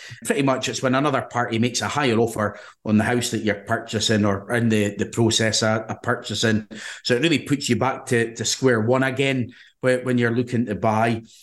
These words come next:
You, you tend to find that in the majority of cases, it happens because a higher offer is, is made and the seller wants to maximise, like, what they, they obtain for their property. But it can also,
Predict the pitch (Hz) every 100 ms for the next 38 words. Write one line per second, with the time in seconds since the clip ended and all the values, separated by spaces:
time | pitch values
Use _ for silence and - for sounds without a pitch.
0 | - 185 208 185 254 254 175 180 170 170
1 | 151 156 - _ _ - 165 160 123 139
2 | 139 139 131 120 131 123 123 123 117 -
3 | 151 131 117 110 - - - 113 127 110
4 | 127 127 113 131 127 110 110 107 - 117
5 | 98 123 131 113 113 107 165 139 113 120
6 | 123 - 113 127 135 - 123 120 120 110
7 | - - - - _ 120 117 - - -
8 | 127 117 117 107 113 120 113 - 147 139
9 | 139 139 135 131 - 160 131 135 131 127
10 | 135 - - - 185 226 233 190 185 185
11 | 170 135 -